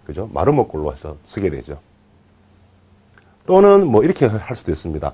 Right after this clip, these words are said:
A 콜론 B 이렇게 할 수도 있어요. 그래서 A 콜론 B, A와 B를, B를 비교를 하는데 A가 크면 있죠. A가 작으면 있죠. A가 같으면 있죠.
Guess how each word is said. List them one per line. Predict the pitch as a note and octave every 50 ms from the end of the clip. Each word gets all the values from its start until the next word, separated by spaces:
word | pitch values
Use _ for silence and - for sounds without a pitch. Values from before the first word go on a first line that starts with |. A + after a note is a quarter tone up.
| _ _ _ _ _ _ _ _ -
A | D3+ E3+ E3+ E3+
콜론 | E3+ E3+ - - D3 C#3+ D#3+ E3 E3 D#3 -
B | - F#2+
이렇게 | E2+ D#2+ D2+ G2 B2+ C#3+ -
할 | F2+
수도 | E2 - -
있어요. | C#2 - - - A1+ D2+ _ _ _ _ _ _ _ _ _ _ _ _ _ _ _ _ _ _ _ _ _ _ _ _ _ _ _ - _
그래서 | - - G2+ - B2 A2+ A2 - - - -
A | D3+ D#3+ D3+ D3
콜론 | - - - B2+ C3 B2 A#2
B, | G2 G#2+ A#2 - -
A와 | B2+ D3+ D3+ C#3 C3 A#2 G#2+ -
B를, | - - A#2+ A#2+ A2 B2 C3 D#3 E3+ - - _ -
B를 | - C#3 C3 A2 F#2+ G2+ B2 D#3 E3+ - - _ _ _ _ _ _ _ _ _ _ _ _ _
비교를 | - - G#2+ A#2+ B2+ C#3 B2
하는데 | G#2 A#2 E2+ D#2 E2+ F2+ G2 F#2+ D#2+ C#2+ - _ _ _ _ _ _ _ _ _ _ _ _ _ _ _ -
A가 | D#3 D#3+ D#3 D3 C#3+ C#3
크면 | - - F#3+ F#3+ G3 F#3+ F#3 F#3+ F#3+ G3 F3 -
있죠. | D#2+ C#2+ - _ - F2+ E2 E2 - _ _ _ _ _ _ _ _ _ _ _ _ _ _ _ _ -
A가 | C3+ B2+ D3 C3+ C3+ B2+ B2 B2 B2 B2 A#2+ _ _ _ _ _ _ _
작으면 | _ - F#2+ G2 A2 C3 C#3 D3 - - -
있죠. | D2+ C#2 - _ - - E2 E2 E2+ - _ _ _ _ -
A가 | C3+ C#3 B2+ A#2+
같으면 | - - A#2+ - - - C#3+ C3 C3+ C3+ C3+ C3 - -
있죠. | - E2+ _ - - E2+ E2 E2